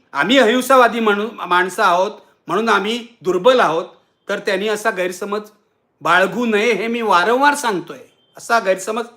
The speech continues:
अजिबात बाळगू नये त्यांनी. असो, अथर्व सुदामेच्या निमित्ताने ही सगळी चर्चा आपण केलेली आहे. हा देश,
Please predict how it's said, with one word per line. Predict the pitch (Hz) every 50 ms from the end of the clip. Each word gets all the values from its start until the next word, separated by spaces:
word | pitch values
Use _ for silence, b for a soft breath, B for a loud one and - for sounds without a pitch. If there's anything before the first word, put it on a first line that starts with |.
| b b b b -
अजिबात | 175 175 160 165 233 214 269 262 -
बाळगू | 196 180 160 156 151 131 143 139
नये | 127 117 110
त्यांनी. | - - - _ _ _ _ _ _ _ _ _ _ _ _ _ _ _ _ _ _ _ _ _ _ _ _ _ _ _ _ _ _ _ _ _ _ _ _ _ _ _ _ _ _ _ _ _ _ _ _ _ _ _ _ _ _ _ _ _ _ _ _ _ _ _ _ _ -
असो, | 156 - - 156 110 - _ _ _ _ _ _ _ _ _ _ _ _ _ _ _ -
अथर्व | 151 151 - 240 233 240 233
सुदामेच्या | 233 - 202 196 196 202 202 196 - 214 196
निमित्ताने | 185 180 180 180 - - 196 185 196
ही | 196 214
सगळी | 208 - - 196 160 165 214 254
चर्चा | - - 208 - - - 196
आपण | 175 - - 180 165
केलेली | 165 165 147 143 147 143 143
आहे. | 131 - _ _ _ _ _ _ _ _ _ _ _ _ _ _ _ _ _ _ _ _ _ _ _ _ _ _ _ _ _ _ _ _ _ _ _ _ _ _ _ _ _ _ _ _ _ _ _
हा | - - 196 226 226
देश, | - 180 170 170 175 196 180 - - -